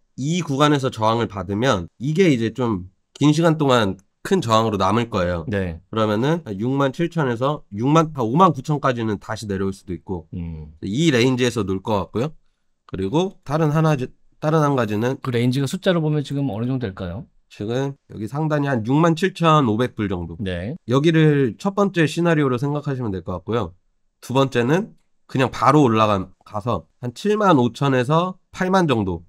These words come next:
Speaker 1: 갔다가 요 레인지를 크게 만드는. 그래서 보통 반감기 패턴에서는 이게 맞거든요. 그냥 여기서 확 올린 다음에 급락을 해요. 그다음에 변동성을 계속 줄이는 거거든요.
Speaker 2: 네.
Speaker 1: 이렇게 가다가 이제 좀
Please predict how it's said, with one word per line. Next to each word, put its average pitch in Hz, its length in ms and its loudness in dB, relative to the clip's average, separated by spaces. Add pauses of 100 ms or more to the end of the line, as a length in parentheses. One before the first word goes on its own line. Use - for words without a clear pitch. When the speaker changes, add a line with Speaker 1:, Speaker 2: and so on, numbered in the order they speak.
(440)
Speaker 1:
갔다가 135 600 0 (420)
요 131 180 6
레인지를 110 520 2
크게 233 320 0
만드는. 98 420 0 (200)
그래서 113 360 -2 (120)
보통 226 460 2
반감기 139 520 0
패턴에서는 120 960 0
이게 135 300 2
맞거든요. 95 520 -4 (520)
그냥 107 400 -4 (160)
여기서 113 420 -2 (200)
확 214 200 -2
올린 113 300 0
다음에 101 420 0 (140)
급락을 143 440 6
해요. 90 280 0 (440)
그다음에 131 420 6
변동성을 156 680 6
계속 131 340 -4
줄이는 120 380 2
거거든요. 87 320 -4 (100)
Speaker 2:
네. 87 420 -8
Speaker 1:
이렇게 160 440 2
가다가 117 580 0
이제 101 100 -4
좀 95 300 -2